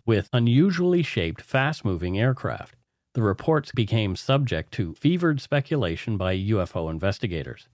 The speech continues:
Those stories have been criticized by journalism professor Keith Clure as a curious narrative that appears to be driven by thinly sourced and slanted reporting.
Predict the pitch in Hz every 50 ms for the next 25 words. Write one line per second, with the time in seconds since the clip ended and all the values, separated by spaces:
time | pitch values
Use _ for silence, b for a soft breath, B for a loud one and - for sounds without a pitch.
0 | _ _ - 113 135 160 147 - - 147 135 120 110 107 - 101 92 101 98 90
1 | - - - 156 147 120 - - 95 85 85 85 - - 92 87 82 76 76 -
2 | 117 123 123 120 107 98 92 92 90 80 - 101 - - 90 90 - - 85 -
3 | - - 143 127 127 - - - - 160 156 113 85 80 73 71 - - 113 95
4 | 90 85 85 - _ - 98 87 82 80 - - 127 139 156 175 170 160 151 131
5 | - 120 120 135 151 151 139 110 87 82 80 85 90 92 92 139 135 - 151 160
6 | 170 170 147 - 139 131 120 110 - 117 110 110 107 107 98 98 95 92 - -
7 | - 156 180 226 214 196 180 170 156 139 - - 143 127 123 127 - - - 92
8 | 90 - - - 107 113 139 156 156 147 143 131 117 107 - - - 160 151 104
9 | 71 - -